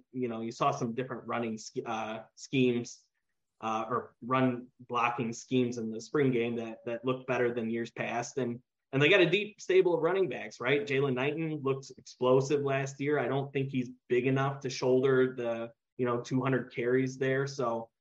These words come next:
probably gonna split it up with Henry Parrish. I'm mostly interested to see Trevante Citizen, uh, the true freshman running back who, who's, you know, some quotes that program, you know, just reading articles, call him the best running back prospect in the last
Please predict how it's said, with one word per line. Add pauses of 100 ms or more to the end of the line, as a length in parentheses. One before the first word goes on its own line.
(180)
probably
gonna
split
it
up
with
Henry
Parrish. (560)
I'm
mostly
interested
to
see
Trevante
Citizen, (360)
uh,
the
true
freshman
running
back
who,
who's,
you
know,
some
quotes
that
program,
you
know,
just
reading
articles,
call
him
the
best
running
back
prospect
in
the
last